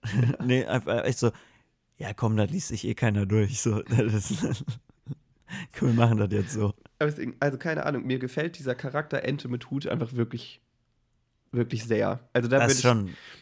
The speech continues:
Speaker 2: da würd ich auch eine Comic, da würd ich mit Comics irgendwie wieder anfangen.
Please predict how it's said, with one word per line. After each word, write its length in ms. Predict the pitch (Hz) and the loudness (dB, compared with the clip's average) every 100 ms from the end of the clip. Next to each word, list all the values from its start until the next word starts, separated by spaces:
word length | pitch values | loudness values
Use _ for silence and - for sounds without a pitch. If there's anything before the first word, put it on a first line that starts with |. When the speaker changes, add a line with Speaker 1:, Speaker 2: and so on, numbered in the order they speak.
| - | -2
Speaker 2:
da 180 | - 131 | 0 2
würd 80 | 147 | 2
ich 100 | 135 | 2
auch 40 | |
eine 120 | 131 | 0
Comic, 380 | - 135 120 - | 2 2 0 -2
da 160 | 120 120 | -6 0
würd 100 | 160 | 2
ich 100 | 127 | 0
mit 120 | 117 | -6
Comics 420 | - 135 117 - | -2 0 0 -4
irgendwie 380 | - - 117 107 | -10 -10 -8 -6
wieder 200 | 104 - | -2 -2
anfangen. 460 | 87 104 101 101 | -2 -4 -4 -4